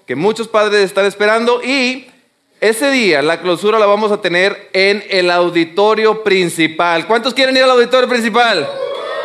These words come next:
Con ganas, yo estoy emocionado ya poder ir y usar ese auditorio. Pero bueno, vamos a,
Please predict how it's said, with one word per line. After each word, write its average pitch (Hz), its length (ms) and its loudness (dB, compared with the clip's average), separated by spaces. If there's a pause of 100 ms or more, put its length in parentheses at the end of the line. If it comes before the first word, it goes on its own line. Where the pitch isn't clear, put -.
(520)
Con 175 260 0
ganas, 208 320 0
yo 208 80 4
estoy 226 220 2
emocionado 208 580 0
ya 196 180 2
poder 196 380 0
ir 190 260 -2
y 156 140 -6
usar 160 460 0
ese 143 420 -2
auditorio. 110 580 -8
Pero 120 140 -4
bueno, 175 260 -2 (760)
vamos 262 240 2
a, 196 180 2